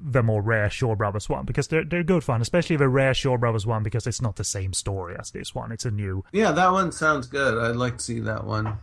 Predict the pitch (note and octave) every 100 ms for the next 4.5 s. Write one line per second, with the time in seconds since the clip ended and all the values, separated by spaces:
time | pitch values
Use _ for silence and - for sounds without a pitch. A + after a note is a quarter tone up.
0 | - D3+ D#3 - A3 G#3 E3 E3+ D3+ -
1 | C3+ C3 - C3 A#2+ A#2+ B2+ B2 A#2 B2
2 | A2 A#2+ A2 A#2 G#2 B2 B2+ E3+ E3 D3
3 | C#3+ - B2 - A#2+ G#2+ B2+ B2+ C3+ D#3
4 | D3+ C3+ G#2 A#2+ A2+